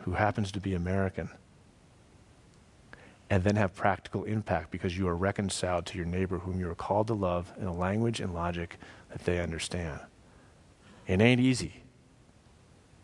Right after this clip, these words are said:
and the metrics are gonna be weird, but it is possible. Now, I wanna conclude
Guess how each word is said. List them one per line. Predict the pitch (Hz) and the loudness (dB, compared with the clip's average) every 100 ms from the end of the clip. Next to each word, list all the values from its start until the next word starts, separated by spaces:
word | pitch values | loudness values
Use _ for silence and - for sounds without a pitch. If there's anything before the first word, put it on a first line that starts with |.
| - - - - | -20 -20 -20 -2
and | 107 | 2
the | 92 | 6
metrics | 104 123 120 - | 6 6 4 0
are | 110 | 0
gonna | 110 101 | 2 2
be | 101 | 0
weird, | 95 110 107 - - - - - - - - - - - - - - | 0 2 0 -2 -10 -20 -20 -20 -20 -20 -20 -20 -20 -20 -20 -18 0
but | 101 | 4
it | 92 | 4
is | 95 90 | 4 0
possible. | - 92 90 - 80 - - - - - - - - - - - | 0 0 0 -8 -12 -16 -20 -20 -20 -20 -20 -20 -18 -16 2 12
Now, | 135 | 12
I | |
wanna | 156 151 | 12 8
conclude | 135 120 175 170 131 113 | 2 0 8 8 8 6